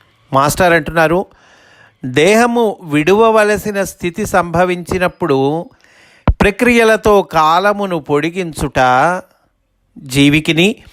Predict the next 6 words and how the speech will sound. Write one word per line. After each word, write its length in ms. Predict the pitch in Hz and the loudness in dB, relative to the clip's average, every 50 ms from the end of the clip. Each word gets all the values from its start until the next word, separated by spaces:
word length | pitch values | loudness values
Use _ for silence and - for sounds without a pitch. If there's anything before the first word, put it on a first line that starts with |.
| _ _ _ _ - - _ - | _ _ _ _ -20 -14 _ -2
దేహమందలి 580 | 160 180 208 226 240 233 240 240 226 226 220 208 | 0 2 4 4 2 2 2 2 2 2 2 2
ధాతువులలోని 880 | 170 165 165 180 190 185 214 208 208 202 208 196 196 196 196 175 165 | 2 2 2 2 2 0 -2 -2 0 0 0 2 2 0 0 0 -2
దేవతలకును 880 | 147 143 143 151 165 190 196 196 185 175 175 170 - 180 170 175 196 226 - _ _ _ _ _ _ _ _ _ _ - | -4 0 0 2 2 0 0 0 0 0 0 0 -2 -4 -4 -4 -6 -8 -10 _ _ _ _ _ _ _ _ _ _ -2
అపవిత్ర 580 | 165 170 - 262 254 247 220 175 - 208 175 156 | -2 0 2 2 2 2 0 -2 -4 -2 -2 -2
స్థితి 340 | 143 - - 165 156 208 | -4 -4 -10 -6 -6 -4
కలిగించుటయే. 1200 | 196 202 160 151 143 143 147 143 131 - 139 127 135 131 131 131 131 139 143 143 139 123 113 107 - | -2 0 0 0 0 -2 -4 -6 -4 -4 -4 -2 -2 -2 0 2 2 2 4 2 2 0 -2 -6 -10